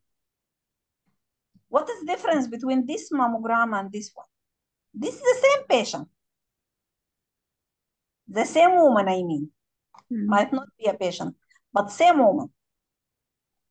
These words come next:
Speaker 1: What is the difference between this image and this image?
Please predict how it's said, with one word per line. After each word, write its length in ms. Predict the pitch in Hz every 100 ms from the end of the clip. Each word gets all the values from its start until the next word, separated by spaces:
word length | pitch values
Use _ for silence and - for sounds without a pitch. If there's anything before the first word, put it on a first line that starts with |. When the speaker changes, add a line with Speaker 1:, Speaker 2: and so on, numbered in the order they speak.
| _
Speaker 1:
What 220 | 240 285
is 80 | 285
the 60 | 240
difference 400 | 277 294 311 262
between 380 | 220 220 226 226
this 200 | 302 -
image 260 | 320 403 392
and 220 | 233 233
this 160 | 233 -
image? 420 | 185 269 - -